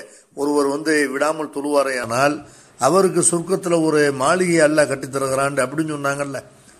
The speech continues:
அந்த நன்மையும் நமக்கு சுன்னத்தான தொழுகைகள் மூலமாக கிடைக்கிறது.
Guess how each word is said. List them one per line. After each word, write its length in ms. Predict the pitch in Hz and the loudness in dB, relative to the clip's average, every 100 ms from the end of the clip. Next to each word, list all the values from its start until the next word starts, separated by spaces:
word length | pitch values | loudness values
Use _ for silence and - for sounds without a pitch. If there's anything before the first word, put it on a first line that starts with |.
| - | -6
அந்த 260 | 127 185 185 | -6 0 0
நன்மையும் 420 | 175 170 175 226 | 0 -2 -2 -4
நமக்கு 200 | 214 180 | -4 -2
சுன்னத்தான 500 | - 170 165 160 156 | -2 -4 -2 0 0
தொழுகைகள் 380 | 135 143 139 131 | -2 -4 -4 -4
மூலமாக 400 | 127 120 117 135 240 - - - | -6 -6 -4 -4 -6 -10 -20 -10
கிடைக்கிறது. 480 | 147 143 135 110 | -4 -2 -2 -6